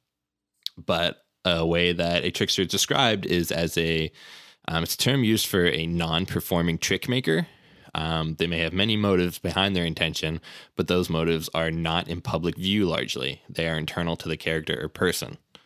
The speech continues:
And they usually exhibit a great degree of intellect or secret knowledge, and they use it to play tricks or otherwise disobey normal rules and defy conventional behavior.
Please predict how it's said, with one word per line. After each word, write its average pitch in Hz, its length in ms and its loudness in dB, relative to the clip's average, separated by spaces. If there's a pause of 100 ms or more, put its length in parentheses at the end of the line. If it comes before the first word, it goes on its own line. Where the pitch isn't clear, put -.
And 82 400 -2
they 90 120 0
usually 87 360 2
exhibit 85 380 0
a 80 60 0
great 82 240 0
degree 82 320 0
of 80 120 -2
intellect 107 600 0
or 80 100 0
secret 87 320 -4
knowledge, 78 400 -2
and 80 120 -4
they 82 60 -2
use 78 140 -2
it 71 60 -8
to - 80 -10
play 73 140 -4
tricks - 360 -2
or 87 100 0
otherwise 80 380 -2
disobey 92 460 0
normal 95 400 -2
rules 85 400 0
and 80 160 -4
defy 85 420 -2
conventional 82 600 -4
behavior. 87 640 -4